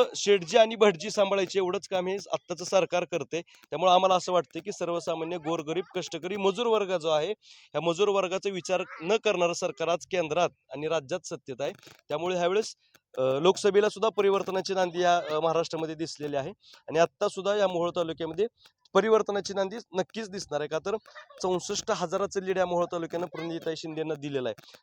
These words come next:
त्यामुळे हे, हे जे लीड पडलेलं आहे हे असंच पडलेलं नाही. हा जो आमचा,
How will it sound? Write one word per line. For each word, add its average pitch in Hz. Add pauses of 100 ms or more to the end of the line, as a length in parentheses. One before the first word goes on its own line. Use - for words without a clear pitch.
त्यामुळे 180
हे, 190
हे 185
जे 220
लीड 220
पडलेलं 196
आहे 123
हे -
असंच 202
पडलेलं 180
नाही. 120 (380)
हा 175
जो 208
आमचा, 202